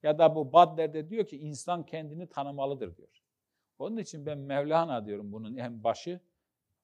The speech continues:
kişisel liderliğin birinci lideri Mevlana diyebiliriz diyorum ben. Liderlik demek ki insanları etkileyebilme gücü. Üst yöneticiden beklenen davranış ve tutum.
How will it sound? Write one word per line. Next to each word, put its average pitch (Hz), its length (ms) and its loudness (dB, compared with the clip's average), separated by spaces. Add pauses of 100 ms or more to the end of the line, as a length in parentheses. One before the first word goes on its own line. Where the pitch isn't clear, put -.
kişisel 147 500 2
liderliğin 120 520 -4
birinci 139 380 -8
lideri 120 400 -2 (520)
Mevlana 135 640 0
diyebiliriz 127 520 -4
diyorum 87 300 -16
ben. - 60 -20 (1400)
Liderlik 214 420 8
demek 139 360 -8
ki 226 160 -14
insanları 170 800 -2
etkileyebilme 120 920 -6
gücü. 95 280 -14 (440)
Üst 247 340 10
yöneticiden 147 720 4
beklenen 131 640 6
davranış 170 600 2
ve 139 120 -2
tutum. - 260 -20